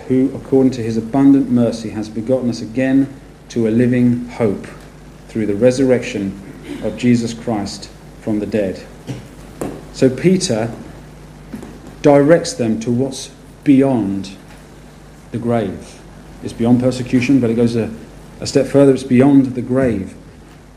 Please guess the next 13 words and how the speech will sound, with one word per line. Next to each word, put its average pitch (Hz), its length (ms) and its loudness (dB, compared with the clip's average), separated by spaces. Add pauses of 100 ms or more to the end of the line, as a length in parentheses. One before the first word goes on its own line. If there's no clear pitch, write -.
(380)
He's 135 120 -2
telling 165 300 2
them 139 140 6
to 127 100 -10
think 190 420 -4
of 131 160 -6
your 139 260 2
inheritance, 120 880 -6 (400)
to 127 80 -2
think 190 260 0
of 156 160 -2
what 156 240 2 (220)
God 135 400 4